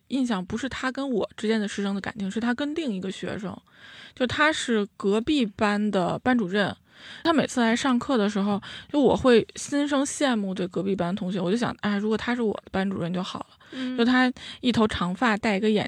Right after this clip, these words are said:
Speaker 1: 镜，笑眯眯的。他当时也很年轻，就是二十岁出头。嗯，他讲课的时候很温柔，但是我没有想到的是，他非常关注的一个同学，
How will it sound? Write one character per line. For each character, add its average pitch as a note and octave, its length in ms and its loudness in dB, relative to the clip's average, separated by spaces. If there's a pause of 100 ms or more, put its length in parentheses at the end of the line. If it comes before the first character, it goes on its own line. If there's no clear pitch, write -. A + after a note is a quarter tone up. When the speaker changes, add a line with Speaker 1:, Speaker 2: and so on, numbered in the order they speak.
Speaker 1:
镜， A3+ 180 2
笑 B3+ 220 0
眯 G#3 180 0
眯 G#3 240 2
的。 - 240 -4 (300)
他 A3+ 100 -4
当 B3 240 2
时 G3+ 300 0
也 G3+ 100 4
很 A3+ 220 0
年 F3 200 -2
轻， A3+ 400 0
就 A3+ 80 0
是 G#3 180 -2 (280)
二 A#3 160 4
十 A#3 60 2
岁 A#3 160 2
出 A#3+ 220 -6
头。 F#3 460 -6 (580)
嗯， F3 280 -4 (240)
他 E4+ 100 2
讲 - 200 2
课 - 120 0
的 A#3+ 120 4
时 G#3+ 100 0
候 A3+ 60 2
很 F#3+ 280 -2
温 B3+ 240 2
柔， G#3 340 -2 (460)
但 C4+ 180 4
是 A3+ 280 4 (360)
我 F3+ 340 6
没 G3 120 0
有 A3+ 120 6
想 - 280 0
到 G#3 200 4
的 F#3 100 0
是， F3+ 240 -2 (300)
他 C4 320 0
非 C#4+ 240 2
常 F#3+ 320 -2
关 C4 300 2
注 A#3+ 260 0
的 C#3+ 240 0
一 F3+ 220 -2
个 G3 400 2 (300)
同 G3 260 0
学， F#3+ 400 0